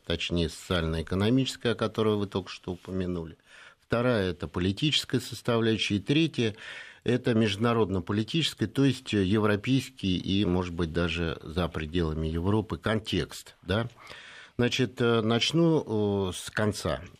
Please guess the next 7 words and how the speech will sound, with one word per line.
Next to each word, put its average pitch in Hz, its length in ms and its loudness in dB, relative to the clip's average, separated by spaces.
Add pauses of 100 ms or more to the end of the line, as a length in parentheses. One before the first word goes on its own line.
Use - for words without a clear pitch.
(120)
М, 80 580 -8
вот 120 540 0
Европа 101 500 2
регионов. 92 720 -2
Что - 400 2
это 107 300 -2
такое? 90 480 -6